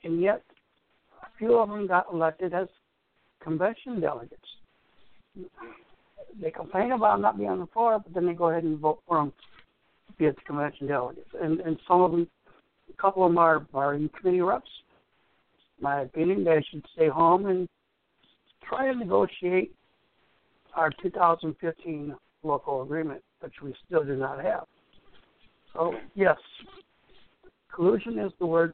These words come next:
Speaker 1: for today. Um,
Speaker 2: <laughs>
Speaker 1: we're go-
Speaker 2: I love it.
Speaker 1: we're going to pick up on Article thirteen, Section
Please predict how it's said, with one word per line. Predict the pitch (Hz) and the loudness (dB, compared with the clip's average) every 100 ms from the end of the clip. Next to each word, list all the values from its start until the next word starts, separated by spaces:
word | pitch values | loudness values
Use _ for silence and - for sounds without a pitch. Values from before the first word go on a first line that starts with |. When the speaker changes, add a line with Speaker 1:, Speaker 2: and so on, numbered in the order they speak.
| - | -2
Speaker 1:
for | 151 - | -6 -6
today. | - 90 - - _ _ _ _ _ _ _ _ - _ 494 - | -10 -10 -10 -14 _ _ _ _ _ _ _ _ -20 _ -10 2
Um, | 160 170 165 - - | 2 2 0 -2 0
Speaker 2:
<laughs> | - - - | -2 -2 -6
Speaker 1:
we're | 214 254 | 0 0
go- | - - - - _ - - - - - - _ - - _ _ _ 659 - 605 587 151 - | -2 -12 -18 -20 _ -20 -18 -18 -20 -20 -20 _ -20 -20 _ _ _ -14 -12 -10 -8 -4 -2
Speaker 2:
I | |
love | - - 226 | 0 0 0
it. | |
Speaker 1:
we're | 226 269 | -2 -2
going | 247 240 233 208 - | 0 0 0 -4 2
to | 196 185 - _ _ _ _ _ _ _ _ _ - | 2 0 -10 _ _ _ _ _ _ _ _ _ -4
pick | 240 240 | -4 2
up | 214 - _ _ _ - | 2 2 _ _ _ -6
on | 175 165 156 160 147 139 - - | -2 0 0 -2 -6 -12 -16 -12
Article | 180 175 175 175 170 151 _ _ _ _ _ _ - - - _ - - - - _ _ - | -4 -2 -2 -2 -2 -2 _ _ _ _ _ _ -20 -20 -20 _ -20 -20 -20 -20 _ _ -2
thirteen, | 226 - - 269 277 285 269 240 214 - | -2 -4 -4 -2 0 0 0 -2 -6 -6
Section | - 208 - 233 226 220 | 0 0 -2 -2 2 2